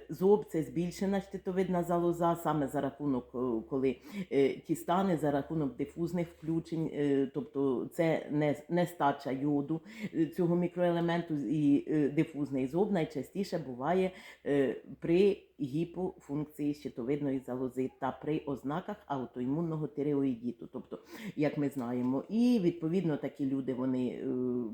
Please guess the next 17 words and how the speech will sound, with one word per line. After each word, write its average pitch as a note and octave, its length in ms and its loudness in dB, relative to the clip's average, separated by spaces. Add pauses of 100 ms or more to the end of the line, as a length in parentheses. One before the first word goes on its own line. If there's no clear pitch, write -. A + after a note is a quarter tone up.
(120)
постійно C#3 480 0
скаржаться A#2 640 -4
на C#3 200 2
загальну D3 520 0
слабкість, C3 680 -4
вони D#3+ 300 -2 (260)
не F3 140 4
відпочивають, C3+ 880 -2
у C#3+ 40 -4
них E3+ 200 -2
порушений D#3+ 540 -2
сон, C3 460 -2
у D#3 60 -6
них D#3+ 200 -2
лабільна E3+ 400 -2
нервова C#3+ 500 0
система, B2 560 -6